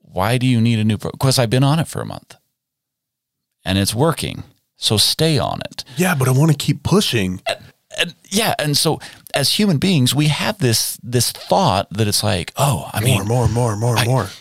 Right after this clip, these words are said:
Speaker 1: I've been running the
Speaker 2: Yeah.
Speaker 1: same ad, ad campaign for, you know, for a month now, for two months now.
Speaker 2: Yeah.
Speaker 1: I need to get a new ad campaign. I'm like,
Speaker 2: Yeah.
Speaker 1: "Why?"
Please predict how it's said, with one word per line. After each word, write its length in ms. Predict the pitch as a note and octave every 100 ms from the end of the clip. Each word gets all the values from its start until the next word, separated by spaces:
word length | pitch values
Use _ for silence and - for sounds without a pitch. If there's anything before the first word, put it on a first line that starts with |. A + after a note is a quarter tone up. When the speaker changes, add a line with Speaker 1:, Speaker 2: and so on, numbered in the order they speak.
| _
Speaker 1:
I've 220 | - D#3+ E3+
been 200 | C3+ G2
running 400 | G#2+ A#2+ A#2 G2
the 80 | F#2
Speaker 2:
Yeah. 160 | A2
Speaker 1:
same 220 | C#3+ C#3 B2
ad, 260 | A#2 A2 - -
ad 300 | B2+ E3 C#3
campaign 680 | - F2 E2 - G2 F2+ F2+
for, 480 | - F#2+ F#2 F2 - - -
you 180 | G2 G2+
know, 140 | E2
for 280 | - - F2+
a 60 | D#2
month 480 | E2+ D3 F#3+ - F2
now, 220 | D#2 A#1+
for 200 | - - -
two 320 | - G3 G3
months 360 | A2+ D#3 D#3 A#2
now. 160 | -
Speaker 2:
Yeah. 320 | C3+ F#3+ G#2 G2
Speaker 1:
I 140 | G#2 F#2+
need 280 | A#2+ F3+
to 60 | B2
get 180 | G#2+ B2
a 80 | F#2
new 340 | G#2 C#3+ C#3 -
ad 320 | D#3+ F3+ C3+
campaign. 540 | - E2+ - - - -
I'm 80 |
like, 120 | - G#2
Speaker 2:
Yeah. 220 | B2 F#2+ _ _
Speaker 1:
"Why?" 320 | - D#3 A#2+